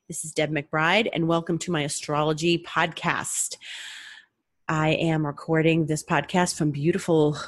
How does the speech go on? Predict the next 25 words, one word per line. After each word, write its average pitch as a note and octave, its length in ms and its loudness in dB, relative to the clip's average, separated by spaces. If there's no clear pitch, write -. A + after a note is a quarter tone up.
Costa D3 400 -2
Rica, C3+ 280 0
where E3 160 4
I C3+ 60 2
live, C#3 460 2
in D3 460 2
Escazú. D3+ 760 2
And F3 560 6
I E3 720 6
thank F3+ 240 2
you F#3 160 4
for D#3+ 460 2
listening. G3+ 600 4
This F#3 240 2
is, D#3+ 500 4
uh, D3+ 440 6
what E3+ 240 6
I E3+ 100 8
do E3+ 260 8
on D#3+ 80 8
a D#3 60 6
weekly E3 280 2
basis: D#3 560 2
is E3 440 6
discuss - 520 0